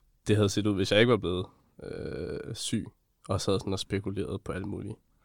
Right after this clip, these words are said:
scenarier, hvor jeg ville være henne og sådan noget. Øhm, og, øh, ja, det påvirkede bare rigtig meget min søvn, og jeg fik det virkelig, virkelig dårligt, øh, mentalt. Og så startede jeg også til nogle samtaler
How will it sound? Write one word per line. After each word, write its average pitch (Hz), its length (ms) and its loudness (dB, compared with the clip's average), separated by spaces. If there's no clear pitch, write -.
scenarier, - 640 -4
hvor 76 160 -6
jeg 78 100 -6
ville 80 140 -8
være - 160 -2
henne - 340 -6
og - 60 -10
sådan - 180 -12
noget. - 160 -12
Øhm, - 400 -8
og, 98 440 0
øh, 95 200 -2
ja, 98 140 -4
det 101 100 -2
påvirkede 95 420 0
bare 90 180 0
rigtig - 220 -8
meget 92 160 -4
min 98 140 -4
søvn, - 400 -4
og 98 120 -6
jeg 92 180 -4
fik 95 220 -8
det 98 100 -6
virkelig, 101 220 -4
virkelig 98 300 -6
dårligt, 98 320 -2
øh, 101 400 -4
mentalt. 101 480 -4
Og - 100 -4
så 107 100 0
startede 101 360 4
jeg 95 80 2
også - 120 -4
til - 120 -4
nogle 101 160 -4
samtaler 101 540 -4